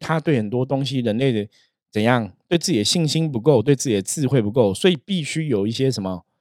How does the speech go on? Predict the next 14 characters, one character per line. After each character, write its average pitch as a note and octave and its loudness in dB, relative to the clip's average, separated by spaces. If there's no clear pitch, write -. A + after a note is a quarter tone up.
学 A#2 2
习 A#2+ 0
的 A2+ 0
对 B2 2
象， G2+ -2
因 C3+ -2
为 E3 2
人 A2 0
类 B2+ 2
会 C3 2
比 F#2 -10
较 A2 -2
容 F#2+ -6
易 G#2+ -4